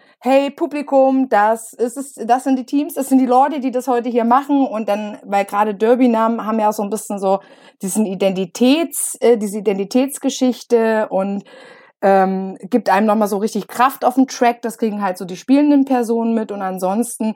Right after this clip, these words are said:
versuche ich wirklich, das Spiel zu erklären, weil am Ende, wenn du es nicht verstehst,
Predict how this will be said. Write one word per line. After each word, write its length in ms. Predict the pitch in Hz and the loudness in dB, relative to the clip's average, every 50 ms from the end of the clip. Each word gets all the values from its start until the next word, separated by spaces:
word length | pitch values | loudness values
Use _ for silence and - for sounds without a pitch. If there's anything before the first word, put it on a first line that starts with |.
| - - - - | -6 -16 -20 -12
versuche 400 | - - 202 196 190 208 214 240 | -4 -2 -2 0 0 -2 0 -2
ich 140 | 233 - - | -2 -2 -2
wirklich, 540 | 185 190 226 233 - 226 220 208 - - - | -2 0 0 0 0 -4 -6 -6 -6 -12 -18
das 320 | - - - 190 190 180 - | -14 -6 -6 -4 -4 -6 -8
Spiel 480 | - _ - 185 202 226 226 226 226 | -14 _ -8 -4 0 2 2 2 0
zu 180 | 220 - - 202 | -2 -4 -4 0
erklären, 540 | 175 190 185 - - 196 202 214 220 214 202 | 0 0 0 -2 -2 0 2 2 2 2 2
weil 100 | 190 196 | 2 2
am 220 | 185 185 190 - - | 2 2 0 -4 -2
Ende, 380 | 214 226 254 262 240 214 196 | 2 4 4 4 4 2 0
wenn 160 | 202 202 214 | -2 -4 -4
du 100 | 208 233 | -4 -4
es 140 | 254 233 - | -6 -4 -4
nicht 180 | 233 226 233 - | -4 -4 -4 -4
verstehst, 840 | - 254 247 - - - 269 247 185 170 170 165 - - - - | -4 -6 -6 -6 -4 -2 0 0 0 -2 -2 -6 -10 -18 -20 -20